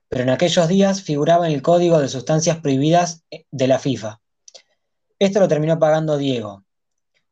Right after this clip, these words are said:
Consecuentemente, el doping da positivo en la ya mencionada droga, por lo que Joao Havelange, presidente de la fifa en aquellos tiempos,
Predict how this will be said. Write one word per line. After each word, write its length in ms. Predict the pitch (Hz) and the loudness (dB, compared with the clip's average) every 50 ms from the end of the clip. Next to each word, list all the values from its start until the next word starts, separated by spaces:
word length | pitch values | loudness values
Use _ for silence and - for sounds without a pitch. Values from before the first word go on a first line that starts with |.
| _ _ - | _ _ -2
Consecuentemente, 1000 | 160 160 156 180 165 185 214 214 220 214 208 208 208 208 196 208 202 202 - 165 | -2 0 0 0 -2 0 -2 0 0 0 0 0 -2 -2 -2 -2 -2 -2 -2 -2
el 80 | 143 147 | 0 0
doping 320 | 185 190 185 185 180 170 | 0 0 0 -2 -2 0
da 120 | 170 175 170 | 0 0 0
positivo 680 | 180 170 160 175 165 165 196 196 190 202 202 196 202 - | -2 -6 -6 -8 -6 -2 0 2 2 2 0 0 -4 -4
en 140 | 143 135 139 | -2 0 0
la 80 | 131 | 0
ya 160 | - - 170 | 2 2 0
mencionada 500 | 170 170 160 165 165 151 160 160 160 151 | 0 0 -2 -2 0 2 2 4 4 4
droga, 460 | 143 151 151 143 123 110 104 - - - _ _ _ - _ _ _ | 4 4 2 2 0 -2 -6 -12 -16 -20 _ _ _ -20 _ _ _
por 140 | - 139 135 | -2 2 2
lo 180 | 135 127 - | 2 0 0
que 80 | - - | -4 0
Joao 220 | 160 160 170 170 | 2 4 4 4
Havelange, 540 | 170 165 165 170 180 185 190 190 196 - - _ _ _ _ | 4 2 2 0 -2 -2 -2 -4 -4 -6 -10 _ _ _ _
presidente 480 | - 131 123 117 139 156 165 160 165 | -4 -2 -2 -2 0 0 0 2 4
de 80 | 165 160 | 4 4
la 140 | 156 156 - | 4 2 0
fifa 240 | 180 175 165 139 | -2 -2 0 0
en 60 | 127 131 | 0 0
aquellos 340 | 123 143 147 160 160 160 | -2 -2 -2 -2 -2 -2
tiempos, 540 | - 185 185 180 170 156 180 190 196 196 - | 0 0 2 2 2 2 2 0 0 -4 -10